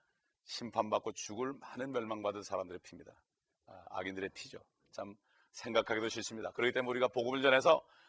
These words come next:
하나님은 한 사람이라도 빠짐없이 전부 모든 사람이 구원을 받고 진리의 지식에 이르기를 원한다. 아,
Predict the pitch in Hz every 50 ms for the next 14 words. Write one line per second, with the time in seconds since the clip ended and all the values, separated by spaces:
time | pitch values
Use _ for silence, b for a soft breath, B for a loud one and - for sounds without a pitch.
0 | b b b b - - - 147 147 151 160 165 180 180 175 - - - - -
1 | - 180 214 226 214 214 202 196 190 190 185 180 175 196 202 190 - _ - -
2 | 143 147 156 160 156 180 175 165 151 - - 165 - - - - - - - -
3 | - 175 180 214 185 160 156 160 156 165 165 147 165 156 156 160 160 - - 143
4 | 127 120 135 127 117 110 - - 131 131 - b b b b b b - - -
5 | 180 185 196 214 214 208 - - 180 - 185 180 185 175 151 139 143 143 147 143
6 | - 90 - - - - - - - - _ _ _ _ _ _ _ _ _ _
7 | _ _ _ _ _ _ _ _ _ _ _ _ _